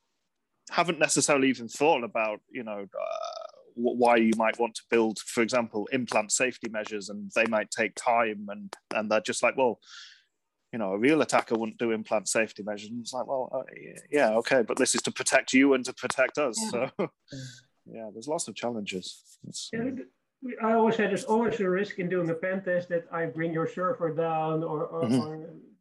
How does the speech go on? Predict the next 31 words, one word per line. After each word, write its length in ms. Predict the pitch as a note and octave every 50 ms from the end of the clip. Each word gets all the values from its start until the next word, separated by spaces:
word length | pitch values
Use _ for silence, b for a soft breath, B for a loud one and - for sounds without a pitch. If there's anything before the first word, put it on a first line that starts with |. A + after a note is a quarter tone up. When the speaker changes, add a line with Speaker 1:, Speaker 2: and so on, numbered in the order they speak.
| _ _ _ _ _ - - -
Speaker 3:
do 160 | G#3 G3 F#3
a 40 | F3
denial 360 | F3+ F3 E3+ F3+ F#3 - -
service. 540 | - - G3+ - G#3 G3+ - E3+ E3 - - _
I 100 | F3+ F3+
don't 240 | F3 F3+ F#3 F3+ - - _
try 240 | - E3+ G3+ B3 C4+
to 100 | C#4 A#3
do 180 | F#3+ F#3 E3+
a 20 | D#3
denial 380 | D3 C#3 C#3 C3+ C#3 C#3 C3+
service, 480 | C3+ - D3 C3+ C3+ C3 C3+ - - - -
or 180 | E3+ E3 F3 -
if 160 | F3 D#3+ -
I 120 | E3 E3 E3+
think 260 | - - C#4+ D4+ D4 C#4
I'm 80 | A#3+
gonna 160 | G#3 G#3 G3 E3+
do 180 | D3+ E3 D#3 D3
it, 80 | C3+ -
I'm, 180 | C#3+ D#3 D#3+ E3 - F3
I'm 80 | E3+
gonna 160 | E3+ F3 D#3+ D3
call 220 | - C4 C#4 D#4
you 100 | A#3+ E3+ - - -
first. 160 | - D#3 - - _ _ _ _ _ _ _ _ _ _ _ _ _ -
"If 100 | G3+ -
I 80 | E4 C#4
press 260 | D#4 E4+ F4 E4+ -
this 160 | - D#4+ C4 -
button, 540 | - A3 A3 - - - F3 B3 C#4+ -